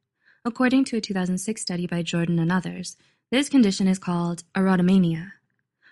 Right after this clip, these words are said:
Erotomania creates a delusion that someone of higher status is in love with you. This false belief begins an obsessive, usually one-sided relationship, which may last for years, even decades. If your partner only cares about your status,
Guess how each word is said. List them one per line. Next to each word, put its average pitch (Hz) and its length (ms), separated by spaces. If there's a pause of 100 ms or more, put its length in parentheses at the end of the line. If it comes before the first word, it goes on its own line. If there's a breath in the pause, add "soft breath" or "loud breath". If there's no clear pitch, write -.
Erotomania 247 680
creates 190 320
a - 20
delusion 190 480
that 185 160
someone 240 240
of 233 80
higher 233 260
status 185 580
is 190 120
in 190 140
love 202 120
with 180 160
you. 202 200 (720 loud breath)
This 226 160
false 233 200
belief 226 360
begins 185 480
an 180 160
obsessive, 208 720
usually 220 380
one-sided 196 560
relationship, 180 720 (260)
which 202 160
may 214 140
last 190 260
for 202 80
years, 190 640
even 190 300
decades. 190 560 (600)
If 220 140
your 240 80
partner 262 400
only 196 240
cares 196 260
about 185 240
your 175 100
status, 208 760